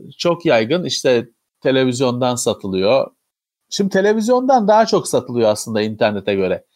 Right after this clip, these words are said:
Çünkü internette böyle bir sayfa yaptın mı, işte bizim, e, kullanıcılar geliyor, TeknoSeyir'de paylaşıyor, yok, e, bilmem ne sözlüğe koyuyor, oradan linkleniyor falan.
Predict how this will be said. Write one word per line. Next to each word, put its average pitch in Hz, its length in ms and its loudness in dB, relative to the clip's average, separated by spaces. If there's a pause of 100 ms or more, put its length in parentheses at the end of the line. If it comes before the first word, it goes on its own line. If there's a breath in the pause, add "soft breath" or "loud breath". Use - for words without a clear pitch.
(120)
Çünkü 180 280 0
internette 214 760 0
böyle 214 260 2
bir 202 60 -4
sayfa 202 400 2
yaptın 214 440 0
mı, 185 300 0 (600)
işte 175 320 0
bizim, 185 420 -2
e, 151 480 -4
kullanıcılar 185 640 2
geliyor, 180 440 2
TeknoSeyir'de 175 760 -2
paylaşıyor, 170 580 2
yok, 170 260 -2 (140)
e, 127 280 -4
bilmem 165 420 -2
ne 165 80 -2
sözlüğe 170 520 0
koyuyor, 156 400 2
oradan 156 420 0
linkleniyor 180 540 -2
falan. 220 340 2